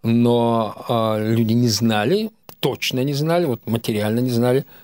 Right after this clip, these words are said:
как возникает человек, человеческое, мат-, человеческое тело. И сегодня мы это прекрасно знаем, с слиянием двух гамет, мужской и женской половой клетки, м, при возникновении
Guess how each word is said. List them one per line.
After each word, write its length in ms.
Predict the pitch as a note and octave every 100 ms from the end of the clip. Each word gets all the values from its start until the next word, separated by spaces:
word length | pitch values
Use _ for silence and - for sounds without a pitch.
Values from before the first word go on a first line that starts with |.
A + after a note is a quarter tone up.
| _ A#2 -
как 220 | G#2 -
возникает 500 | A2+ B2 A#2 C3+ C3+
человек, 720 | - F3+ G#3+ G#3+ - - - _ - G#2+
человеческое, 880 | - - A2+ A2 A2 - A2+ - A#2
мат-, 420 | A#2 A#2 A#2 A2
человеческое 520 | - A#2 G#2 - E3 F3
тело. 360 | - A#2 - - - - - _
И 160 | A2+ G#2+
сегодня 400 | - F#2+ G2+ A#2+
мы 100 | C3+
это 120 | -
прекрасно 480 | D#3 D3+ E3+ D3+ F#3
знаем, 340 | G#3+ G#3+ C3
с 100 | -
слиянием 460 | G#2+ A2 B2 D3 C#3
двух 260 | A#2+ A2+
гамет, 380 | A#2+ F3 G3 -
мужской 460 | A2 G#2 - C3+ B2
и 20 |
женской 480 | A2 A#2+ - A#2+ A2 -
половой 300 | - A2+ G#2
клетки, 440 | - A#2 C3+ - F#3+ - -
м, 280 | A2+ G#2+ G2+
при 120 | G#2+
возникновении 800 | G2+ G2+ - A2 G2 G#2+ B2+